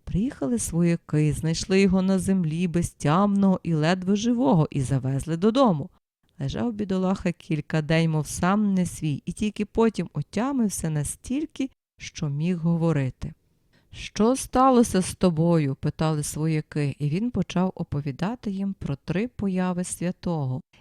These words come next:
і про ту страшну кару, яку витерпів за третьою появою.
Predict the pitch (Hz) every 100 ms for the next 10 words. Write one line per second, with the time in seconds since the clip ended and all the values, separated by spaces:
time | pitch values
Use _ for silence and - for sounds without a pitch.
0 | - 151 - 147 - 165 - 156 156 160
1 | 151 - 170 170 151 147 - 151 139 165
2 | - 147 - 156 143 147 - 143 135 -
3 | 151 147 175 175 165 131 127 127